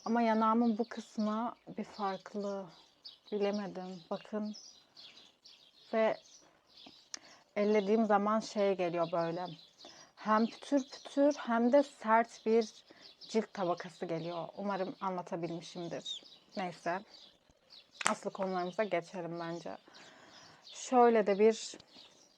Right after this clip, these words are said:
meyve suyunun içine buz attım. Çünkü çok sıcak.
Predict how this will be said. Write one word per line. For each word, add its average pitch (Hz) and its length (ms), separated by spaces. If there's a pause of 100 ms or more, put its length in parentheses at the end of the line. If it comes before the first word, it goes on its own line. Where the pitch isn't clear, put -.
(1300)
meyve 220 320
suyunun 196 440
içine 196 320
buz 190 140
attım. 196 460 (380)
Çünkü 247 440 (140)
çok - 220
sıcak. - 600